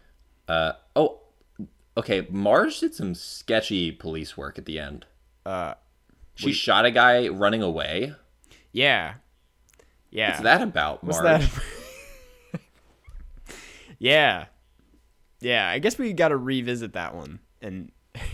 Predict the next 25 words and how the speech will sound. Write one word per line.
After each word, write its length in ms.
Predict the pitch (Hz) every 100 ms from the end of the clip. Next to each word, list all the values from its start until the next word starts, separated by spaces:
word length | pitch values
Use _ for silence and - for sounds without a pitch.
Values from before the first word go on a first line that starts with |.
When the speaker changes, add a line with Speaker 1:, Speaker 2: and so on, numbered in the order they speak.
| -
Speaker 1:
Yeah, 300 | 101 123 -
I 100 | - 139
don't 140 | 202
think 220 | 185 208
that's 360 | 107 104 - -
how 300 | - 87 85
the 220 | - -
Speaker 2:
Need 120 | 87 117
to 40 |
Speaker 1:
police 180 | 92 -
works. 140 | 110 -
Speaker 2:
be 60 |
Speaker 1:
I 60 | 135
know 180 | 165 214
you 160 | 170
saw 300 | - 135 131
a 40 | 117
guy 400 | 113 107 104 98
shoving 380 | - 113 117 101
a 40 |
leg 260 | 85 104 98
down 140 | 92
a 60 | 85
wood 220 | 104 110
chipper, 380 | 85 76 -